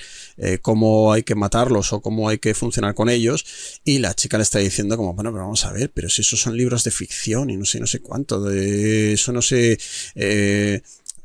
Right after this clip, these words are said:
eso no es realidad y todas estas cosas. Y dice, bueno, ya, pero la lista de Schindler también es, <laughs> es ficción.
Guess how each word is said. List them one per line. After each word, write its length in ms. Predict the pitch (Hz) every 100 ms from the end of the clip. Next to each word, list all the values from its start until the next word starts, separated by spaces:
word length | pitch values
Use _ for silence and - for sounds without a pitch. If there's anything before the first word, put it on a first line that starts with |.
| - -
eso 220 | - - 123
no 80 |
es 80 | 117
realidad 760 | 131 139 131 107 104 117 151 127
y 80 |
todas 160 | 110 120
estas 160 | - -
cosas. 160 | 139
Y 20 | 107
dice, 160 | -
bueno, 200 | 87 120
ya, 220 | 98 101 156
pero 200 | 95 98
la 140 | 95
lista 280 | 95 - 117
de 80 | 117
Schindler 360 | - 147 151
también 340 | - 156 110 147
es, 340 | - - - - - -
<laughs> 360 | - _ - 349
es 200 | - -
ficción. 680 | - 143 - 180 - 247